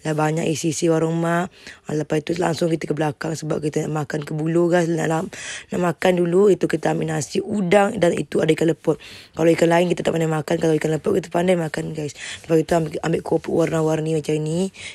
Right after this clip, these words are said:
Kita letak kat sini, kita makan kopi. Itu ada lalat dengan mereka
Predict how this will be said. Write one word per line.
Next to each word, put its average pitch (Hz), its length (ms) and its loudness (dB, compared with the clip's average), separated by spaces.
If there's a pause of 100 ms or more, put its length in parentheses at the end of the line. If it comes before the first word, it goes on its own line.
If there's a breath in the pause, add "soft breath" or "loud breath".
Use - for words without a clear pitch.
Kita 156 240 4
letak - 160 -2
kat 165 80 -2
sini, 160 160 -2
kita 156 80 -2
makan 151 160 -4
kopi. 151 400 -2 (240 loud breath)
Itu 175 160 4
ada 190 160 6
lalat 185 320 4
dengan 180 320 2
mereka 190 480 -2